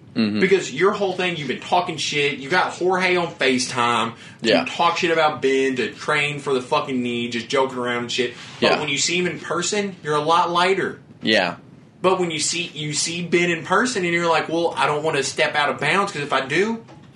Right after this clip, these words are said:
Speaker 2: this dude could fuck me up."
Speaker 1: Yeah.
Speaker 2: And I think that was most prevalent in the, uh,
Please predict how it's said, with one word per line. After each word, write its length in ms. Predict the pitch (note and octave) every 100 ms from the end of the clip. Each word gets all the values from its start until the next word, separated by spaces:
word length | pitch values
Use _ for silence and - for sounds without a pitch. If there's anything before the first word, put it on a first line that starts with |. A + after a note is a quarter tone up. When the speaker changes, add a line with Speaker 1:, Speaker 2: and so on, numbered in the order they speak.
| - - -
Speaker 2:
this 180 | C3+ A#3
dude 200 | C4+ -
could 140 | C3 -
fuck 180 | F3+ D#3+
me 220 | E3+ E3
up." 220 | G#3 B3+ - - -
Speaker 1:
Yeah. 300 | A#2+ A#2+ C3 - - - - -
Speaker 2:
And 400 | F#3+ G3 F#3+ -
I 200 | D#3 -
think 420 | - G#3+ G3 E3 - - -
that 140 | E3+
was 160 | E3+ D3
most 260 | D#3 F3+ -
prevalent 640 | G3 F#3 D3+ C#3 C3+ C3+ - -
in 440 | C#3+ C#3+ C#3+ C#3
the, 380 | B2+ C#3 C#3 C3
uh, 300 | A#2 G#2+ F#2